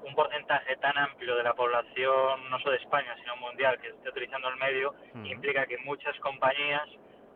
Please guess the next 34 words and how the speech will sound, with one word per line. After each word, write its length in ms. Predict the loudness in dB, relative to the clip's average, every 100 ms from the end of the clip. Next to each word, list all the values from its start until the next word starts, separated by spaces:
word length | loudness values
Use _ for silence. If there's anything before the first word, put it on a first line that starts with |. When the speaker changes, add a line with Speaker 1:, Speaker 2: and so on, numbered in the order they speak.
| -6
Speaker 1:
eh, 680 | 0 2 4 2 2 0 0
apuesten 680 | -2 0 0 0 -4 -12 -8
directamente 600 | -6 -4 -2 -4 -4 -8 0
solo 180 | 2 4
por 120 | 2
la 100 | 0
mensajería. 720 | -2 -6 -8 -4 0 0 0
Ejemplos 380 | -2 -6 -6 -8
como 160 | -4 0
WhatsApp, 480 | 0 0 2 0 -2
como 220 | -12 -6
Telegram, 460 | -2 0 0 0 -2 -20 -20 -20 -4
eh, 160 | -2
nosotros 440 | -2 -4 -4 -8 -8
mismos 300 | -10 -8 -10
como 180 | -6 -4
Tocap, 380 | -2 0 0 0 -8 -20 -20 -20 -6
eh, 760 | 0 2 2 0 0 -2 -4 -8 -10
trabajamos 560 | 2 2 4 0 -2 -2
diariamente 640 | 0 2 2 0 -4 -6 -2
para, 480 | 2 2 2 0 -6 -10
eh, 420 | -4 -2 0 -2 -4
que 100 | -8
esa 140 | -6
mensajería 520 | -6 -4 -4 0 0 0
pas-, 380 | -2 -4 -8 -8
evolucione 540 | 0 2 2 0 0
a 60 | 0 0
ser 260 | 0 -2 -10 -20 -18 -8
simples 260 | -4 -4 -2
caracteres 500 | -2 -2 -2 -6 -6
de 80 | -8
texto, 340 | -10 -14 -14
¿no? 140 | -12